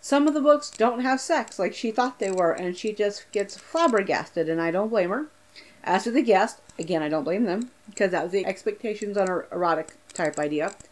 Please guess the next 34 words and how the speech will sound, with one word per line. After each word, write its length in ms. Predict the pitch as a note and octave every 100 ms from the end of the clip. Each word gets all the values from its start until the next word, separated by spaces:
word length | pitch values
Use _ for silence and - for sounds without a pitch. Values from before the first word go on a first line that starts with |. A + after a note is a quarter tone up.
| _ A3
But 140 | A#3
I 60 | A#3+
really 360 | A#3 C4 C#4
enjoy 260 | B3+ B3 A#3
listening 260 | A3+ A3+ A3+
to 60 |
their 120 | G3 G3
communications, 840 | G3+ F#3 F3+ B3 B3 B3 B3+ A#3
what 160 | E3
they 120 | E3 F3
think. 480 | - B3+ B3 A3
She 260 | G3 A3+ G3+
provides 640 | - F3+ F3 E3+ E3+ E3+
a 60 | E3
lot 280 | E3 D#3+ D#3+
of 260 | D#3+ D#3
breakdowns. 840 | A3 B3 A3+ B3 A3+ A3+ A3 A3 G#3+
Like, 140 | -
there's, 420 | F3 E3+ E3+ - -
eventually 380 | F3+ G#3 A3
there's, 160 | F#3+ F3
like, 160 | F3 E3
a 80 |
three-prong 1080 | E3 - G#3 G3+ G#3 G3+ G3 - F#3+ F#3 F#3
breakdown 520 | G3 G#3 E3 G#3+ G#3
on 120 | F3+
how 320 | E3+ - G3+ G3+
much 280 | F#3+ F#3
the 80 | -
guests 360 | F3+ E3+ E3+ -
liked 220 | A3 G#3+
the 100 | A3+
writing, 460 | G3+ G3 G3 G3 F#3+
like, 160 | E3